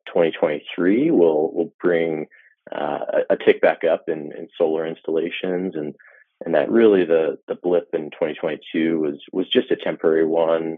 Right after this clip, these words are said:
and, and a downturn in, in, in solar installations. Um, so if, I think the industry at large is, is expecting, uh, still an upward trajectory,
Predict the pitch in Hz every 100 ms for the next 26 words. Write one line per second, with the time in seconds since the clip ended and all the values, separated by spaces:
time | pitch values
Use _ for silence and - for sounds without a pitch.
0 | - 78 78 - 73 - 76 76 - 85
1 | 78 76 71 _ _ _ _ _ - 76
2 | 76 - - - 78 78 78 - 78 76
3 | 73 76 76 76 - - - _ _ _
4 | - 90 82 76 73 - _ - 92 90
5 | - - - - - 113 - - _ 95
6 | 90 92 - 92 80 80 85 95 98 85
7 | 78 - 90 85 - 82 - 90 85 82
8 | 80 - - - - 127 92 92 - 87
9 | - 78 82 80 - 78 78 80 78